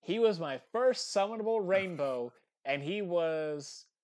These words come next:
the first Easy A I truly went ham for. Super Vegito was, I believe, the first seventy percent lead in the game, if I'm not mistaken. I might be.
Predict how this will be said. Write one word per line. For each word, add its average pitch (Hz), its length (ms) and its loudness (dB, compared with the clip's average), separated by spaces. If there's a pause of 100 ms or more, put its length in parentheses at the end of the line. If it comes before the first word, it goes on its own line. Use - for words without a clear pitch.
(340)
the 127 100 -18
first 214 480 -4
Easy 190 420 0
A 165 300 4
I 160 180 0
truly 160 480 -6
went 131 320 -10
ham 98 420 -12
for. 87 420 -16 (1500)
Super 269 340 4
Vegito 180 640 2 (240)
was, 170 640 4 (240)
I 165 80 6
believe, 180 360 0
the 147 100 -6
first 233 560 0 (100)
seventy 190 480 0
percent 165 400 -4
lead 139 400 -2
in 123 120 -6
the 117 60 -6
game, 107 380 -6
if 101 100 -14
I'm 117 200 -6
not 120 220 -8
mistaken. 98 720 -8
I 139 140 -4
might 175 360 0
be. 131 380 -4